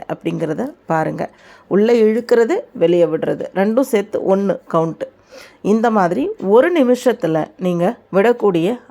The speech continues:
அளவுகளை நீங்க செக் பண்ணிக்கோங்க. இது பதினஞ்சுல இருந்து பதினாறு தடவை ஒரு அளவு வந்து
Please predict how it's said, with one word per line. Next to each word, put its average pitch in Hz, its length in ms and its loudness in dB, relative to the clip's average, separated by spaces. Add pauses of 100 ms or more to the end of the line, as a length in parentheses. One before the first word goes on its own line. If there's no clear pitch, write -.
அளவுகளை 202 600 2
நீங்க 156 260 -6 (280)
செக் - 260 -8
பண்ணிக்கோங்க. 160 560 -6 (540)
இது 190 240 4 (720)
பதினஞ்சுல 247 680 2
இருந்து 156 320 -2 (440)
பதினாறு 277 580 4
தடவை 170 380 2 (400)
ஒரு 185 180 0 (100)
அளவு 185 380 2
வந்து 170 280 -4